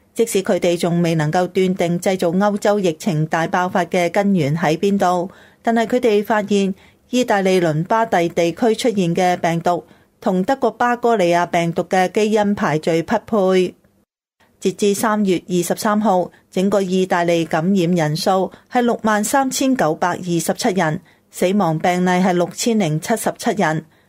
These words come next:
死亡率已經接近百分之十。而北部巴倫第呢兩項數字都遙遙超過其他地區。默克爾因為中共病毒被家居隔離。三月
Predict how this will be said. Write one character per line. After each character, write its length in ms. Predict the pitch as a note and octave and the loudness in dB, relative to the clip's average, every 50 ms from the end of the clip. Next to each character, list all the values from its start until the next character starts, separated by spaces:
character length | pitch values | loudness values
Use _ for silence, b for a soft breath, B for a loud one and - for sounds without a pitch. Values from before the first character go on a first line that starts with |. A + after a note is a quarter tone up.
| b - | b -8
死 220 | - - E3+ E3+ | -4 -2 0 0
亡 260 | G3+ G3+ E3+ D#3+ D#3 | 2 2 2 2 0
率 140 | D#3+ E3+ F#3 - - | 0 0 -2 -4 -4
已 160 | F3+ F3 F#3 | -2 -2 0
經 240 | F3+ G#3+ G3+ G3+ G3+ | 0 0 0 0 0
接 140 | - G3 | -2 -4
近 280 | F#3 F#3+ F#3 E3+ D#3+ D#3+ | -2 -2 -2 -2 0 -2
百 140 | D#3 - E3+ | -2 -2 -4
分 220 | E3+ - F#3 D#3+ D#3+ | -2 -2 -2 -2 -2
之 160 | - G#3 G#3 | 0 -2 -2
十。 140 | G3 - F#3+ | 0 0 -2
而 120 | F3+ F3 - b b b b b b b - F#3 F3+ F3+ | -2 -2 -6 b b b b b b b -2 -2 0 0
北 80 | - B3 B3 | -2 -2 -2
部 180 | - G#3 F#3 F#3 | 0 0 0 0
巴 220 | F#3 A#3 A3 A3 | 0 0 0 0
倫 260 | G#3+ F3+ D3+ D3+ D#3 | 0 0 0 0 -2
第 180 | D#3+ - F3 F3 | 0 0 0 2
呢 140 | F#3 G3+ G#3+ | 2 2 2
兩 240 | G#3 G3 E3 E3 F#3+ | 2 2 2 2 2
項 240 | G3+ A3+ F3 F3+ F#3 | 0 0 0 0 -2
數 240 | F#3 - G#3+ G3 G3+ | -2 0 -2 -2 -2
字 320 | G3 - G3 F#3 F#3 F3+ B B B B | 0 0 0 0 0 -2 B B B B
都 100 | - A3+ | -2 0
遙 220 | A#3 G3+ F#3 D#3+ D3+ D#3 | 0 2 2 0 0 0
遙 240 | D#3+ D#3+ D#3+ D#3 D#3+ | 0 0 0 0 0
超 220 | D#3+ - - A#3+ A3 | -2 -2 -2 -2 0
過 240 | - G3+ F3+ F#3 - | 0 0 -2 -2 -2
其 200 | - G3 D3+ D3+ | 0 0 0 0
他 220 | D3+ - A3+ G#3 G#3+ | -2 -2 -2 -2 0
地 180 | G#3 F3+ E3+ E3 | 0 -2 -2 -2
區。 460 | - - A#3+ G#3+ G#3 G#3+ G#3 G3 - - _ _ _ _ _ _ _ | -2 0 0 2 2 2 2 0 -2 -6 _ _ _ _ _ _ _
默 100 | - G3 | -4 -4
克 160 | F#3+ - A#3+ A#3+ | -2 -2 -2 -2
爾 100 | - F#3+ | -2 0
因 340 | F#3 F3+ F3 F#3+ G3+ G#3+ G#3+ | 0 0 2 2 2 2 2
為 200 | G#3+ F#3 F3+ F3+ | 2 0 0 0
中 200 | F#3 A3+ A3 A3+ | -2 -2 -2 -2
共 280 | G#3+ - F#3 F3+ F3+ F3 | -2 -2 -2 -2 -2 -2
病 240 | - F#3 F3+ F3+ | -2 -2 -2 -2
毒 260 | F3 F3+ F#3 F3 - - _ _ _ _ | 0 0 -2 -2 -2 -6 _ _ _ _
被 200 | - F3+ F3 F3 | -2 -2 0 0
家 240 | - - G#3+ G#3 G#3+ | 0 0 0 0 0
居 240 | G#3 A#3 G#3 G3 F#3+ | 0 0 0 0 2
隔 120 | F#3 F#3 | 0 0
離。 420 | E3+ E3 E3 D#3 D3 D3 D3 - - - _ _ _ _ _ _ _ b b b b b b b _ | 0 0 0 0 0 0 0 -2 -6 -12 _ _ _ _ _ _ _ b b b b b b b _
三 300 | - - - A#3 A#3 A3 | -6 -2 -2 0 0 0
月 140 | G3+ G3+ - | 0 0 -2